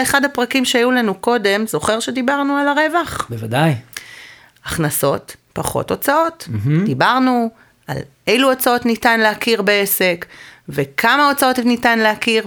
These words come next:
Speaker 1: ומה יוצא לנו בסופו של דבר? רווח,
Speaker 2: כן,
Speaker 1: הכנסה.
Speaker 2: רק כהערה, אם אתם במקרה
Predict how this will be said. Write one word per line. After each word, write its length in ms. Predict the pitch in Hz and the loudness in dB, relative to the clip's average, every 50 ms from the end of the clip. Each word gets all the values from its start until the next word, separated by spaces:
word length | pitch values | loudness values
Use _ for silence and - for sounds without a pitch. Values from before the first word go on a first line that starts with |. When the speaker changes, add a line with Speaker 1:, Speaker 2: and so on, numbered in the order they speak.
| 180 | -2
Speaker 1:
ומה 280 | 160 156 156 170 214 262 | -2 0 2 2 2 2
יוצא 260 | 269 247 254 - 240 | 2 0 0 0 0
לנו 220 | 233 226 214 185 | 0 0 0 0
בסופו 360 | 151 143 - - 156 - 214 214 | 0 -2 -2 -2 -2 0 0 0
של 180 | - 202 170 | 0 0 0
דבר? 380 | 151 151 143 165 233 269 302 311 302 285 269 _ _ _ _ _ - | 0 0 2 2 2 2 2 2 -2 -4 -10 _ _ _ _ _ -8
רווח, 580 | 151 143 143 143 139 131 131 127 131 - - - | -4 0 0 0 0 0 -2 -4 -6 -6 -8 -10
Speaker 2:
כן, 60 | - - - - | -10 -8 -6 -4
Speaker 1:
הכנסה. 440 | 147 131 147 151 147 - - - 160 | 0 2 2 2 0 0 -2 -2 -2
Speaker 2:
רק 80 | - | -2
כהערה, 500 | - 151 113 104 110 110 110 123 151 156 | -2 -2 -2 0 -2 -2 0 0 2 2
אם 180 | 147 139 127 123 | 2 2 0 0
אתם 340 | 120 120 - 123 117 113 104 | -2 -2 -4 -4 -4 -2 -4
במקרה 400 | 110 98 104 101 - - 143 | -4 -4 -6 -8 -6 -4 -2